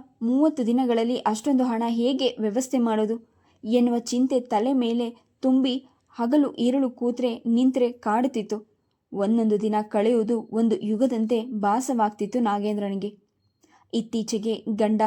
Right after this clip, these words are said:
ಯಾವುದು ಚಿಂತೆಯಲ್ಲಿ ಮುಳುಗಿದ್ದಾರೆ, ಏನಿರ್ಬೋದು ಎಂದು ಯೋಚಿಸಿದ್ಲು. ಆದ್ರೆ ಆಕೆಗೆ ಏನೂ ಹೊಳೆಯಲಿಲ್ಲ.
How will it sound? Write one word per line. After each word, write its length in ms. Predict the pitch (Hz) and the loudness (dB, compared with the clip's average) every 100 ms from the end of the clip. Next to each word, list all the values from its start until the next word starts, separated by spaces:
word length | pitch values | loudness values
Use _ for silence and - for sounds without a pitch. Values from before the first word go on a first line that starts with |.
| 214 _ - | -2 _ -8
ಯಾವುದು 460 | 208 214 226 254 | -2 0 2 0
ಚಿಂತೆಯಲ್ಲಿ 540 | 247 - 247 262 233 240 | 0 0 0 2 2 2
ಮುಳುಗಿದ್ದಾರೆ, 880 | 220 220 220 208 208 208 214 _ _ _ _ | 2 0 0 -2 0 -2 -4 _ _ _ _
ಏನಿರ್ಬೋದು 800 | 214 226 277 254 208 220 226 233 - | -2 2 4 2 2 0 -2 -6 -4
ಎಂದು 200 | 226 233 | 0 2
ಯೋಚಿಸಿದ್ಲು. 840 | 240 214 214 220 220 208 214 _ _ _ _ _ _ _ - | 2 0 -2 -4 -4 -4 -6 _ _ _ _ _ _ _ -2
ಆದ್ರೆ 260 | 233 233 | -2 0
ಆಕೆಗೆ 520 | - - 220 233 226 269 | -2 -2 -2 -2 0 2
ಏನೂ 400 | 214 208 254 269 | 2 2 2 2
ಹೊಳೆಯಲಿಲ್ಲ. 640 | - 247 220 277 262 208 | -2 2 4 4 2 0